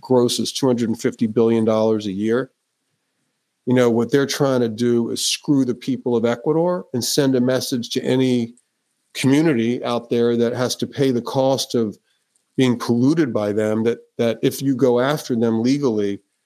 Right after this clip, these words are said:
you know, they're, as they said in our case, they're gonna fight till hell freezes over and then fight it out on the ice. I mean, it's literally what Chevron's lawyer said. And they're trying to send a message of intimidation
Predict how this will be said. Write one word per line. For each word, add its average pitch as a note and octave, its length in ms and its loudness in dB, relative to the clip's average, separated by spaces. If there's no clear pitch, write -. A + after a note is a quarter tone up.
you A#2+ 60 -2
know, A#2 120 4
they're, B2 300 2
as A2+ 140 0
they C3 120 2
said C3 280 0
in B2 80 0
our C3 140 0
case, B2+ 280 -2
they're B2 100 0
gonna A#2 180 0
fight B2+ 420 -2
till A#2+ 160 -2
hell C#3 320 0
freezes A#2+ 520 0
over A#2+ 320 2
and G#2+ 80 0
then G#2 120 -2
fight A#2+ 360 0
it A#2 120 0
out A2+ 200 0
on G#2 120 0
the G#2 120 0
ice. F#2+ 320 -4
I A2+ 40 0
mean, A2+ 120 0
it's - 140 -6
literally C3+ 420 2
what A#2+ 180 -2
Chevron's A#2 500 0
lawyer G#2+ 320 2
said. F#2+ 280 -8
And B2 320 4
they're B2 100 2
trying C#3+ 340 0
to C#3+ 80 2
send C3 320 0
a A#2+ 60 2
message C3 500 0
of B2 80 -2
intimidation B2+ 1040 0